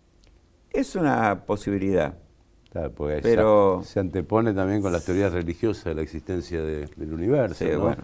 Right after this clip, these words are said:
Speaker 1: ahí
Speaker 2: De
Speaker 1: ya
Speaker 2: Sa-, San Agustín, Santo Tomás, bueno, en fin.
Speaker 1: hay que separar las aguas.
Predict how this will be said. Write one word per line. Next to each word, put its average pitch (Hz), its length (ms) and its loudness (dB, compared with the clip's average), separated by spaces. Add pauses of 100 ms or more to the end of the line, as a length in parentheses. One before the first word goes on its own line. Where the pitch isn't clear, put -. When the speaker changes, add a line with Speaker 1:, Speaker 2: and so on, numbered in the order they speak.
Speaker 1:
ahí 98 300 2
Speaker 2:
De 101 80 2
Speaker 1:
ya 101 260 4
Speaker 2:
Sa-, 92 320 2 (180)
San 92 180 0
Agustín, 92 520 0
Santo 85 320 -4
Tomás, 92 560 0
bueno, 90 240 -4
en 82 80 -6
fin. 92 360 -4 (460)
Speaker 1:
hay 107 140 0
que 110 100 2
separar 90 500 4
las 85 140 -4
aguas. 113 380 4